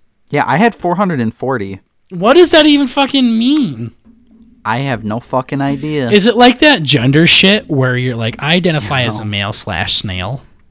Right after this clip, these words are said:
Speaker 1: Yes, I think it might be.
Speaker 2: Okay, gotcha.
Speaker 1: It's very possible.
Speaker 2: Yeah, I don't know what
Speaker 1: Oh.
Speaker 2: indie acustica means. I have no idea what the fuck that means.
Speaker 1: It's probably, like, acoustic indie stuff.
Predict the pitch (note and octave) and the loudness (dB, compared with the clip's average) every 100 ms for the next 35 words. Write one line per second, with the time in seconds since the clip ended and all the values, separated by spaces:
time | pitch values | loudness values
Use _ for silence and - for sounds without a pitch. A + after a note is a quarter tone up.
0 | _ _ _ - B2 A2+ G#2+ G2+ - A#2 | _ _ _ -10 -4 -2 -4 -8 -12 -10
1 | A2+ B2+ B2+ A#2 A2 G#2 G2 G2 F#2+ F#2+ | -10 -8 -8 -8 -8 -8 -10 -10 -10 -12
2 | G#2 - G#2 F#2 - D#2+ E2+ - F2 D#2+ | -16 -18 -18 -18 -18 -20 -20 -20 -20 -20
3 | - E2+ E2+ _ _ _ B2+ A#2 A#2 - | -20 -20 -20 _ _ _ -14 -8 -8 -8
4 | G2+ G2 - G2+ G2+ G#2 _ _ _ _ | -10 -12 -16 -16 -14 -16 _ _ _ _
5 | _ C#3+ F3 _ _ _ _ _ _ - | _ _ _ _ _ _ _ _ _ -8
6 | D3+ D#3 E3+ G#3 F#3 D#3+ C3 E3 E3+ - | 0 2 2 2 2 0 0 0 0 -2
7 | D#3 C#3+ - B2 A2+ G2 F#2+ G2 A#2 - | -4 -6 -8 -10 -12 -14 -14 -16 -16 -18
8 | _ _ _ - A#2+ A#2+ A2+ A#2+ C3 A#2+ | _ _ _ -18 -12 -10 -8 -6 -4 -4
9 | A#2 A2 G2+ A2 G#2 - F#2 E2 E2+ E2+ | -4 -6 -10 -10 -10 -10 -12 -14 -16 -12
10 | B2 - C3+ C#3 C3 A2+ - A#2+ - - | -10 -4 -2 0 -2 -2 -6 -12 -12 -10
11 | B2 A#2 - A#2+ A2 - A#2 A2 G#2 - | -8 -8 -8 -10 -10 -12 -10 -10 -12 -12
12 | G#2+ G#2 G#2+ | -12 -12 -14